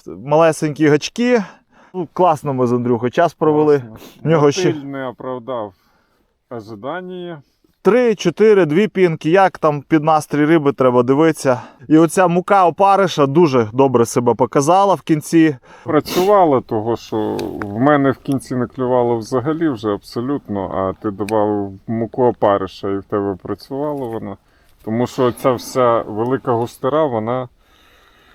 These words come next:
Speaker 2: була піймана, коли вже почало темніти. А в мене вже взагалі перестало клювати тоді.
Speaker 1: Ну да, я от мукою опариша поставив таку гарну густору на точку. Я в описі під відео залишу вам контакти, як можна замовити цю муку, опариша, пінку.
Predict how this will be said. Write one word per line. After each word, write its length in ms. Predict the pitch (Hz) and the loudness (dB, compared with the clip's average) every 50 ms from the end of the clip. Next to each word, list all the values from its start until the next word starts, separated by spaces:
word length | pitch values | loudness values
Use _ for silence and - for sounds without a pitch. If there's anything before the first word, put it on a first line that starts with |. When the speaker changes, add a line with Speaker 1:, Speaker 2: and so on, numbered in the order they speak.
| _ _ _ _ | _ _ _ _
Speaker 2:
була 300 | - 110 113 117 123 123 | -8 -4 0 2 2 2
піймана, 520 | - - 147 151 160 156 143 139 131 127 120 | 2 2 0 2 2 2 0 0 0 -2 -2
коли 260 | - - 120 127 131 | -4 -4 -4 -4 -4
вже 140 | 123 123 117 | -4 -6 -6
почало 380 | 117 120 - - 123 123 127 | -8 -10 -8 -6 -4 -4 -4
темніти. 640 | 113 - 131 127 127 120 113 107 92 - - 92 87 - _ _ _ _ _ - | -4 -4 -6 -4 -4 -4 -4 -6 -8 -10 -14 -16 -16 -18 _ _ _ _ _ -16
А 40 | 113 | -12
в 60 | 104 | -10
мене 260 | 104 120 135 143 151 | -8 -6 -6 -6 -6
вже 140 | 139 135 139 | -8 -8 -8
взагалі 420 | 127 123 135 131 127 117 107 110 90 | -8 -8 -10 -10 -8 -8 -10 -10 -10
перестало 480 | - 104 95 98 - _ 107 101 98 95 | -10 -10 -12 -12 -12 _ -12 -12 -12 -12
клювати 500 | - - 98 101 98 95 92 90 - 98 95 _ | -14 -16 -18 -16 -14 -12 -14 -14 -16 -20 -20 _
тоді. 240 | 101 90 90 98 87 - _ _ _ _ | -20 -20 -18 -20 -20 -20 _ _ _ _
Speaker 1:
Ну 120 | 160 170 190 | 0 0 2
да, 200 | 185 214 175 143 | 4 4 4 4
я 160 | 139 165 175 | 6 6 6
от 160 | 180 175 151 | 4 4 2
мукою 360 | 165 175 165 - 196 185 175 | 2 0 2 4 4 6 6
опариша 480 | 170 165 - 202 190 190 190 - - 170 | 4 4 4 2 4 4 2 2 0 -2
поставив 500 | - - 147 - - 170 160 156 147 139 | -2 -2 -4 -2 0 2 4 4 4 2
таку 260 | - 147 135 - 147 | 2 0 0 2 2
гарну 280 | 147 160 151 147 151 143 | 2 2 2 0 0 0
густору 420 | 143 151 - - - 180 190 208 | 0 -2 0 0 2 4 4 4
на 100 | 190 180 | 4 2
точку. 420 | - - 160 139 127 - - - 123 | 2 4 4 2 2 0 -2 2 4
Я 140 | 131 151 | 4 6
в 60 | 156 170 | 6 6
описі 400 | 190 - - 170 147 - 156 139 | 4 4 2 0 0 2 0 2
під 200 | - 160 147 151 | 2 2 4 6
відео 320 | 170 175 156 156 147 143 | 6 6 6 6 6 6
залишу 540 | 135 131 151 170 175 180 160 - - 151 131 | 6 6 6 8 8 8 6 4 2 2 4
вам 340 | 131 123 123 120 120 113 110 | 4 4 2 2 0 -2 0
контакти, 520 | - 151 160 160 - 226 226 214 - - 180 | 0 0 0 2 2 2 2 2 2 2 2
як 140 | 160 147 151 | 2 2 4
можна 300 | 151 151 147 135 143 147 | 2 2 2 4 2 2
замовити 500 | 135 165 175 214 214 202 185 - 180 160 | 2 4 4 6 6 6 6 4 2 2
цю 180 | - - 170 | 2 2 4
муку, 400 | 165 185 190 - 262 269 254 226 | 4 4 2 4 4 6 6 6
опариша, 580 | 190 160 - 220 214 214 190 196 170 - 180 156 | 6 6 4 4 4 4 4 2 2 2 0 0
пінку. 540 | - 214 226 226 214 196 - 185 170 151 | 2 4 4 4 4 4 6 4 4 4